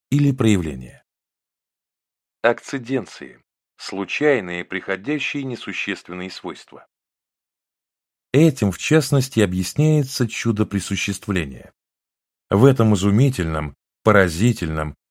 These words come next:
совершенно невероятном чуде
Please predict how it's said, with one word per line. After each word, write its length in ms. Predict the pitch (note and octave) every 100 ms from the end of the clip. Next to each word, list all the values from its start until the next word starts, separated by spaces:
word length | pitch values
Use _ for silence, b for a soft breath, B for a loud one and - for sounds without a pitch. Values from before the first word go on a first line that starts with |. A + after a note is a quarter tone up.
| _
совершенно 680 | - B2 C3+ C3 - D#3+ D3+
невероятном 880 | C#3+ C3+ C3+ C3+ B2 A#2 G2 F#2+ F2+
чуде 540 | - E3 A#2 F2+